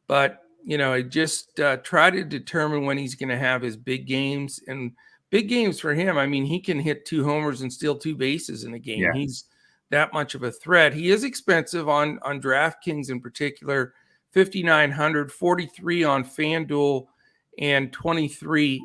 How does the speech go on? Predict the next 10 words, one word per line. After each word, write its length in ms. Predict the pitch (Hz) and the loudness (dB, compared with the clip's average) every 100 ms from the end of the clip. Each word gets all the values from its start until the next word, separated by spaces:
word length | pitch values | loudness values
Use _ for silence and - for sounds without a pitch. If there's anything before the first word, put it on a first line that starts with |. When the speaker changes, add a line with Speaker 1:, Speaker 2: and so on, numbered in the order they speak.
| - | -8
Speaker 1:
uh, 320 | 135 127 123 120 - | -4 -2 -2 -4 -10
on 460 | 131 131 123 120 120 _ _ _ _ _ | -6 -2 -2 -4 -10 _ _ _ _ _
Yahoo, 460 | 156 139 139 135 120 | -2 2 2 -2 -4
which 220 | 123 123 | -6 -8
is 80 | 117 | -2
very 260 | 131 123 | 0 0
fair. 480 | 117 - 143 120 107 - - - _ - | -4 0 2 2 -2 -14 -20 -20 _ -6
Uh, 280 | 135 131 127 - | 0 0 0 -2
you 120 | 156 | -2
know, 220 | 151 127 | 0 -2